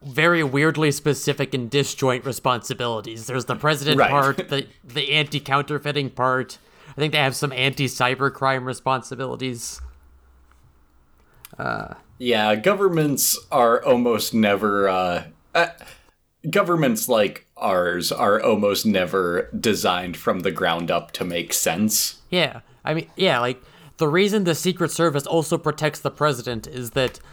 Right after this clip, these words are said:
Speaker 1: Lincoln was, you know, creating the Secret Service to fight counterfeiting during the Civil War, and then he got shot. And so,
Speaker 2: Right.
Speaker 1: hmm, we should,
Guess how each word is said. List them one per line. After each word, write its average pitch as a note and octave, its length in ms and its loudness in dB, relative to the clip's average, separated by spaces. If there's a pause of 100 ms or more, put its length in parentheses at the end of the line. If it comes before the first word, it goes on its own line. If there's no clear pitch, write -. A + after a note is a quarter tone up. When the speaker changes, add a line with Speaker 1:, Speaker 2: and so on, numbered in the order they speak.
(280)
Speaker 1:
Lincoln D#3 400 0
was, C3+ 340 0 (400)
you D#3 100 -4
know, A2 140 -4 (360)
creating D#3+ 500 2
the D3+ 100 4
Secret D3+ 440 -2
Service C#3 360 2
to C#3 120 0
fight C#3 460 0
counterfeiting C#3 720 0
during C#3 240 2
the C3 100 -2
Civil C3 360 0
War, B2+ 460 2 (120)
and B2+ 160 0
then C3 140 2
he C3+ 200 -2
got C3 240 2
shot. - 680 0 (840)
And C3+ 220 -6
so, C#3+ 180 2
Speaker 2:
Right. A#2 220 4 (400)
Speaker 1:
hmm, D#3+ 520 2
we G3 120 4
should, F#3 240 0